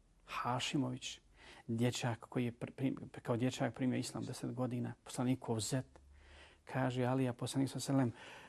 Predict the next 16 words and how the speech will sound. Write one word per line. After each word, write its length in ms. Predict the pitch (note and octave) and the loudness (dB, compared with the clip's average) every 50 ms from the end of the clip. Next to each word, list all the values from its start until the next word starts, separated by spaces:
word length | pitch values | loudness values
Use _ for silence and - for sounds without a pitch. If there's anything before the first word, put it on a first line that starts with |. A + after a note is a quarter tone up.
| - - | -4 0
sellem, 120 | C3 A#2+ | 2 2
em, 80 | G#2 - - _ _ - | 2 0 -2 _ _ 4
osjećajući 640 | - - D#3+ - - D#3+ - - D3+ C#3 C3 - - | 6 6 8 8 6 6 8 8 8 8 8 8 8
taj 140 | - E3 D#3 | 8 8 8
trenutak, 760 | - C3+ C3 B2+ B2+ C3+ D3 C#3+ - B2 A#2 - - - - _ _ _ _ _ _ _ _ _ _ _ _ _ _ _ _ - - - - | 10 8 10 10 12 12 10 10 8 2 -4 -6 -8 -16 -16 _ _ _ _ _ _ _ _ _ _ _ _ _ _ _ _ -20 -20 -20 -12
kaže: 160 | - D3+ D#3 - | -8 -8 -4 0
„Allahov 580 | C3 B2 A#2 A2+ A#2+ C3 C#3 B2 C3 C#3 C3 | 2 2 4 4 4 4 4 4 4 4 2
poslaniče, 680 | B2+ - - C3+ - - - B2+ A#2 A#2 - - - - - - - - - - | 2 0 -2 -2 0 0 2 2 0 0 -2 -4 -6 -8 -8 -12 -20 -20 -12 -8
daj 400 | - A2+ G#2+ A#2+ C3 C3+ C3+ C3 | -6 -2 2 4 6 6 6 6
i 120 | B2 A#2+ A#2 | 4 4 4
nama 260 | B2 C3 C3 B2 A2+ | 4 6 6 4 4
Hašimovićima, 960 | G2 - - - A2+ A2+ B2+ B2 - - B2+ A#2 A2+ A#2 - - - A2+ G2+ G2 | 2 0 0 0 0 0 0 0 0 0 0 0 0 0 -2 -2 -2 -4 -4 -2
daj 220 | G#2+ C3 C#3 C#3 | 2 4 4 4
te 180 | - - C#3 B2 | 4 4 2 0
ključeve 420 | - - C#3+ C#3 - - B2+ A#2 | 4 4 2 4 4 4 4 6
nama, 240 | A#2+ B2 A#2+ A#2 A2 | 6 6 4 4 0